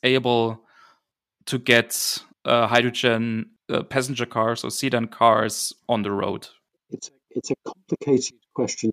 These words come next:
Speaker 2: to answer, so I'll, I'll come at it in, in several chunks, I think.
Speaker 1: Mm-hmm.
Speaker 2: So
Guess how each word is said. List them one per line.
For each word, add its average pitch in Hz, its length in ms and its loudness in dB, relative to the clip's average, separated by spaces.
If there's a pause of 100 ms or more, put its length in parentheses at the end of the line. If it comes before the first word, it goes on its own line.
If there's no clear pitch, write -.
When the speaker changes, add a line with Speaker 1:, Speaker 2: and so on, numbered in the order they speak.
Speaker 2:
to 117 220 -2
answer, 104 300 -4
so - 160 -2
I'll, 117 280 2
I'll 117 60 0
come 147 220 4
at 131 160 4
it 113 200 6
in, 110 440 0
in 127 180 0
several 117 440 8 (840)
chunks, - 480 2
I 101 100 -2
think. - 180 -8 (560)
Speaker 1:
Mm-hmm. 123 260 -4
Speaker 2:
So - 200 10